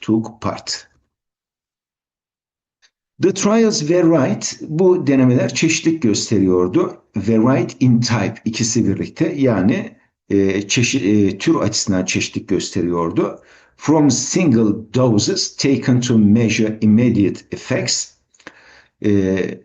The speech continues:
yani anında ortaya çıkan etkileri ölçmek için alınan tek dozlardan to, neye kadar çeşitlilik gösteriyordu? Bu to, E, A yönelmesi.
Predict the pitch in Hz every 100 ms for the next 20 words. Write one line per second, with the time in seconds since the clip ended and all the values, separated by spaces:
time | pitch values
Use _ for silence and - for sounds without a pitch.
0 | - 143 143 139 - 147 151 151 156 156
1 | 156 139 - 120 110 113 101 101 - 98
2 | 98 117 113 - 101 95 95 - 113 113
3 | 143 135 - - 92 92 101 101 110 196
4 | - _ _ _ _ _ _ - - 180
5 | - - 101 98 98 95 95 90 85 104
6 | 123 117 - _ _ _ _ - - 170
7 | 87 - - _ _ _ 120 139 160 127
8 | - 98 92 - 98 - 113 98 90 -
9 | 90 90 87 113 180 - 117 110 - 101
10 | - 98 95 107 98 92 87 85 85 -
11 | 208 -